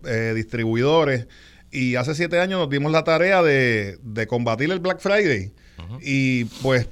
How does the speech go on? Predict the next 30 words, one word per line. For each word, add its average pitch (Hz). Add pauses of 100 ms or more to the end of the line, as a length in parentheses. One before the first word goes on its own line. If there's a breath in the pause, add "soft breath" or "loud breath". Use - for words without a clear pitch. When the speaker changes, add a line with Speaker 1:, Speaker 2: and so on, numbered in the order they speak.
(180)
Speaker 1:
buscamos 135
los 185
comercios, 190 (260)
este, 135
locales 147
que 180
estuviesen 147
dispuestos 196
a, 110 (580 loud breath)
a 127
ese 185
día, 202
Speaker 2:
Ujú. 139
Speaker 1:
este, 127
promocionarse. 131
Speaker 2:
Ujú. 113 (180 loud breath)
Speaker 1:
Este, 107
con 113
la 113
ayuda 127
de 147
Droguería 139
Betance, 156
Luis 131
Garratón 131
y 143
los 123
Speaker 2:
Ujú. 110
Speaker 1:
demás 117
suplidores, 170